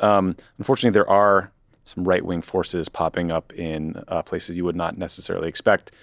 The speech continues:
Some bad news out of Sweden, Ben, where a populist anti-immigrant party called the Sweden Democrats saw a surge of support in Sunday's general election and will likely be a key part of a new conservative coalition if it takes power. We don't have final results yet, but it seems like,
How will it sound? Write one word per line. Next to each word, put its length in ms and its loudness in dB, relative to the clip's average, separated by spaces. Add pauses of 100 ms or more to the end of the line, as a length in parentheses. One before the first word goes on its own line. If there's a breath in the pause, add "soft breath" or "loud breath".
(120 soft breath)
Some 140 -8
bad 200 4
news 120 0
out 80 2
of 80 -2
Sweden, 500 0
Ben, 340 -4 (380 soft breath)
where 140 4
a 160 2
populist 640 2
anti-immigrant 560 -6
party 320 -2
called 240 -8
the 80 -6
Sweden 540 0
Democrats 760 0 (260 soft breath)
saw 280 2
a 120 -4
surge 340 0
of 80 -8
support 440 -2
in 100 -4
Sunday's 380 -4
general 280 -4
election 400 -4
and 140 -8
will 80 -4
likely 380 -4
be 380 -6 (340 soft breath)
a 120 -2
key 160 -4
part 220 2
of 80 -2
a 40 -2
new 140 -2
conservative 520 -6
coalition 600 -6 (300 soft breath)
if 100 -6
it 80 -6
takes 200 -8
power. 340 2
We 100 2
don't 120 4
have 100 0
final 220 0
results 340 -6
yet, 200 -6
but 120 -2
it 100 -4
seems 240 -8
like, 260 -4